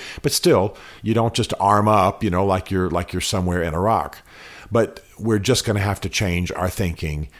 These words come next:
in our generation. I'm sorry that that's the case. One of the things that moves me is some of the film and the pictures that we have of fathers going to other schools and other cities and just standing around the campus.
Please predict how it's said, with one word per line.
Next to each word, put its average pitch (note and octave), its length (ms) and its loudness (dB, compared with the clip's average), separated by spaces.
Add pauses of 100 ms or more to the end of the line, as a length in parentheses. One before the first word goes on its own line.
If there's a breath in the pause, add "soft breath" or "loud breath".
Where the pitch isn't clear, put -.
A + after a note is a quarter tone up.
in G2+ 140 -2
our F2 180 2
generation. E2 560 -2
I'm G2+ 160 -2
sorry A2+ 320 4
that G#2+ 140 -2
that's A2 240 0
the - 80 -6
case. A#2+ 460 -4 (480 loud breath)
One A2+ 160 4
of A#2 60 2
the G#2+ 80 2
things G#2+ 300 2
that F2+ 140 0
moves A2 420 2
me A#2 120 0
is G2+ 80 0
some G#2+ 180 0
of G2 80 0
the F2+ 80 0
film A2+ 400 0
and F2 160 0
the E2 60 -4
pictures B2 400 -2
that F2 100 0
we F2+ 140 -4
have A2 400 0 (280 loud breath)
of F#2 160 2
fathers A#2 640 2 (220 loud breath)
going G#2 260 2
to G2+ 100 2
other G2+ 140 0
schools A2+ 420 0
and F#2 100 -2
other G2+ 220 0
cities A#2 440 0 (280 loud breath)
and F#2+ 180 0
just F#2+ 220 2
standing G#2 420 0
around G#2 260 2
the G#2 60 0
campus. - 580 -4